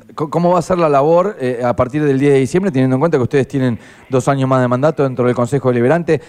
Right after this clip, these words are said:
¿Será un barajar y dar de nuevo, eh, tratar de plantear, em, digo, proyectos y que, y que en este caso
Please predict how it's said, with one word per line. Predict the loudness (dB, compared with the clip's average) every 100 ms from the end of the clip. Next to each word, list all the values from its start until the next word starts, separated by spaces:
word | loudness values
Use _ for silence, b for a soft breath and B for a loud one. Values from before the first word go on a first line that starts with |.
| B
¿Será | -2 0
un | 2
barajar | 0 0 0 2
y |
dar | 2
de | 2
nuevo, | 2 2 2 2 2 0 0
eh, | -2 -4 -10 b
tratar | -4 0 0
de | 0
plantear, | 0 -2 2 2 0 B B B
em, | -2 0 -4 -2
digo, | 2 2 2
proyectos | 0 0 2 -2 -2 -4 -4
y |
que, | -6
y | -6 -4
que | -2
en | -2
este | -2 -4
caso | -2 0 0